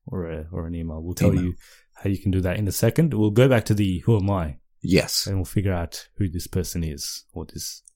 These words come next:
Speaker 1: toy.
Speaker 2: Better hurry up 'cause I really need to go to the toilet.
Speaker 1: Okay, well,
Speaker 2: Yeah.
Speaker 1: I'll speed things up.
Speaker 2: Speed it up.
Speaker 1: <laughs> I was once owned by a young girl named Daisy.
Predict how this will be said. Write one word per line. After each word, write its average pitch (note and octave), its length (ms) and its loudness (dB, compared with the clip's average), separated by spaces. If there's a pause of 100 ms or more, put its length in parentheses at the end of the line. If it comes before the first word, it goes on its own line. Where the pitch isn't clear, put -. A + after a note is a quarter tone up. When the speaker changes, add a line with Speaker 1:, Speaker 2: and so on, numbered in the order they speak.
(120)
Speaker 1:
toy. - 120 6
Speaker 2:
Better - 160 10
hurry D2 280 2
up - 160 2
'cause - 200 0
I C2+ 180 2
really A1+ 500 0
need G1+ 180 -4
to - 60 -8
go - 140 -4
to - 40 -10
the - 100 -12
toilet. - 500 -6
Speaker 1:
Okay, E2 300 -4 (160)
well, F#2+ 120 2
Speaker 2:
Yeah. D#2 140 -2
Speaker 1:
I'll G2 180 2
speed - 360 2
things G2+ 200 2
up. A2 200 6
Speaker 2:
Speed D#2 240 8
it C#2 100 6
up. C#3 240 10 (400)
Speaker 1:
<laughs> - 200 -14
I B2 100 0
was A#2 180 2
once D3+ 320 4
owned B2+ 240 6
by A2 160 2
a G#2 40 2
young G#2 220 -2
girl G2+ 200 0
named F#2+ 240 -2
Daisy. F2+ 460 -2